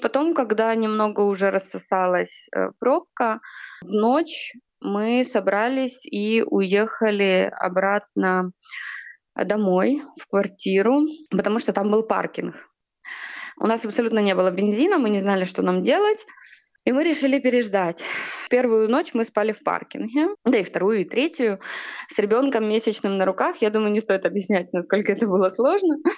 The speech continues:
И нас начали обстреливать. Просто обстреливать, э, эти новости, когда летят ракеты, П В О у нас еще не было.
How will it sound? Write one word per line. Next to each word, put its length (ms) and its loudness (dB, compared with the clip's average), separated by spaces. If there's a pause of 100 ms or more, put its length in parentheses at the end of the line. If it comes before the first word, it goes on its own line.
(380)
И 540 2
нас 320 0 (260)
начали 460 0
обстреливать. 920 -4
Просто 380 0
обстреливать, 880 0
э, 540 4
эти 160 -6
новости, 640 0
когда 560 0
летят 360 -2
ракеты, 600 0
П 180 0
В 100 -2
О 280 4
у 60 2
нас 280 -2
еще 240 -10
не 300 0
было. 400 2